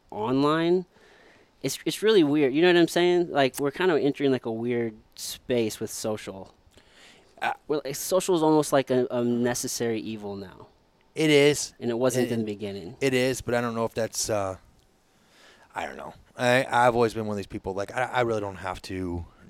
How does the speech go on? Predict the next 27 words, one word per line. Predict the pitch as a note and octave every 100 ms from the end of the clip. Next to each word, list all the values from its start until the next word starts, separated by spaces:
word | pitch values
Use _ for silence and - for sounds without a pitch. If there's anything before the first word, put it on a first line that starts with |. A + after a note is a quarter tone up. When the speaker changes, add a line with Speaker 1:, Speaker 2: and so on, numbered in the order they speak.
| G#2+
Speaker 2:
um, | G2+ F#2 E2 D#2 - _ _ _ _ _ -
tell | A#2
everybody | G#2 F#2+ F#2+ F#2+ - _ - _ -
what | G2+ A2 B2
I'm | A2
doing, | G#2+ G2+
how | - - D#3
hard | B2 B2+
I'm | A2 G#2+
working, | G#2 - G2+
this | A2 C#3+ -
and | A2+
that. | G#2 G2+
And, | G#2
like, | F#2+ _ - -
look, | C3+ B2+
I'm | B2 C3+
not, | B2+ -
I | A#2
don't, | A2 B2+ -
I |
don't | C#3
think | B2 G#2+
you've | A2
ever | B2 A#2+
heard | A2 G#2+
me | G#2+ F#2+